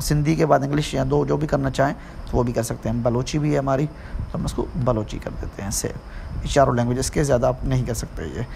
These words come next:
उसके बाद आपने करना है skip this section, ताकि इस सेक्शन से आप आगे निकल जाएँ। अब इसमें अपने ब्रदर्स और सिस्टर्स के बारे में देना है आपने,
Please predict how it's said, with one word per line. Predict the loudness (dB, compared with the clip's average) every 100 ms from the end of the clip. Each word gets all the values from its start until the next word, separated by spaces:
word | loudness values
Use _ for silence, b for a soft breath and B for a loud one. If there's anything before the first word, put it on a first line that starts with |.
| B B -2
उसके | 4
बाद | 6 6
आपने | 2
करना | 2 2 2
है | -2
skip | -2 -2
this | -2 -2
section, | -2 -2 -4 -4 B B 0
ताकि | 0 0
इस | 0
सेक्शन | 0 0
से | 0 0
आप | -2 0
आगे | 0 0
निकल | 0 -2
जाएँ। | 0 -2 -4 B B B 0
अब | 4 4
इसमें | 2 2
अपने | 2 2 0 2
ब्रदर्स | 4 6 6 6 4 2
और |
सिस्टर्स | -2 0 2 2
के | 2
बारे | 2 2
में | 2
देना | 0 0
है | 0
आपने, | -2 -4